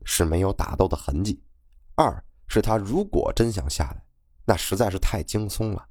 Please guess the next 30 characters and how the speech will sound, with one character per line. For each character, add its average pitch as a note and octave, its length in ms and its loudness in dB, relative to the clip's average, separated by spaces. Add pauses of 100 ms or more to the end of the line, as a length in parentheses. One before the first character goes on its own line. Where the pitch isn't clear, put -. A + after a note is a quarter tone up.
(400)
随 C#3 180 4
便 E3+ 220 0
折 F3 220 2
腾 A#2 140 0
几 F2 140 0
把 - 180 -4
就 F2+ 120 0
能 F2 160 0
把 D#2+ 160 -2
自 F2+ 140 -4
己 - 120 -6
折 F#2+ 240 2
腾 D2 140 -4
下 - 140 -4
来。 D2 120 -10 (920)
所 D#3+ 220 2
以 C#3+ 40 -2
这 C3 120 0
事 B2+ 120 0
儿 A#2+ 40 4
当 C3+ 180 0
时 C3+ 80 -2
传 A2 280 0
的 A#2 80 2
也 - 100 -4
是 - 140 -6
沸 F2 200 0
沸 C#2+ 120 -2
扬 E2 180 -2
扬， F#2 180 -2